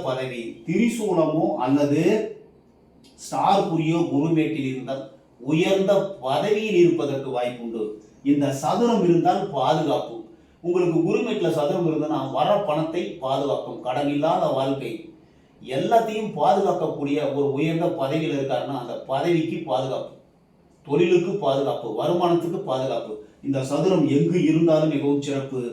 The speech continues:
குருமேடு அல்லது சூரியமேட்டில் ஒரு நட்சத்திர குறி அல்லது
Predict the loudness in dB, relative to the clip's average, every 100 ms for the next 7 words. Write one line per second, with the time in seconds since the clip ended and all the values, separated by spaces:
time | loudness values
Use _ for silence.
0 | -10 -16 _ _ 0 4 4 4 2 2
1 | 2 2 2 2 2 0 0 2 2 0
2 | -4 -2 -2 -2 -6 -14 _ _ _ -2
3 | 2 2 2 0 0 0 0 -2 0 0
4 | 0 -2 0 0